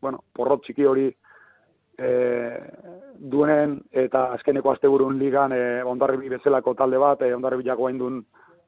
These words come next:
forma puntuakin alako talde bat, e, bi puntutara bakarrik egotiak, ba, uste talde horrentzako presio handiko aste bat izan zitekela, aste hau, Hondarribiak etzekan ezer galtzeko, gauza asko irabazi behi ditu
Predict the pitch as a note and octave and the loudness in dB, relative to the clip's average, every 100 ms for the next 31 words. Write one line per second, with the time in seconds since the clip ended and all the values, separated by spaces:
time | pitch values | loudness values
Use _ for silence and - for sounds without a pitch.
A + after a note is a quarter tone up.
0 | _ C3+ C#3 C3+ C#3 C3 C3+ C3 B2+ B2+ | _ -8 0 2 2 0 0 0 0 -2
1 | C3 C3 C3+ C3 C#3 B2+ B2 A#2 C3 C3+ | -2 -2 -2 0 0 0 -2 -4 -6 -6
2 | C3 C#3+ C3+ B2 C3 C3 C3+ C3+ C#3+ D3+ | -2 2 2 2 0 -2 -4 0 2 2
3 | - _ _ _ _ _ _ _ A#2+ B2+ | -2 _ _ _ _ _ _ _ -6 0
4 | B2+ B2 B2 A#2 A#2 - _ _ _ _ | 0 0 -2 -4 -10 -16 _ _ _ _
5 | _ C3 C#3 D3+ D3 C#3+ D3 C#3+ C#3+ D3+ | _ -18 -2 0 2 2 4 2 0 0
6 | D3 C3 - D3 C#3+ C#3+ C#3+ D3 C#3+ C3 | 0 -4 -4 -4 -4 -2 -6 2 2 2
7 | - C#3+ C3+ C3+ B2 C#3 C3 C3 C3 - | 0 0 0 -2 -6 -6 -6 -8 -10 -12
8 | B2+ C#3 C3+ C#3 D#3+ - C3+ A#2+ - B2+ | -4 -2 0 2 0 -2 -10 -10 -4 -2
9 | D#3+ - _ _ _ _ _ B2+ C3+ C#3+ | -2 -4 _ _ _ _ _ -8 -2 0
10 | C#3+ C3 B2 C#3 C3 C3+ C3+ B2 C#3 C#3 | 0 -2 -2 -2 -2 -4 -4 -2 -4 -2
11 | C3+ E3 C3+ C3 B2+ - B2+ B2+ C3 B2+ | 0 0 0 -2 -6 -4 -4 -4 -6 -6
12 | C3 C3+ | -6 -6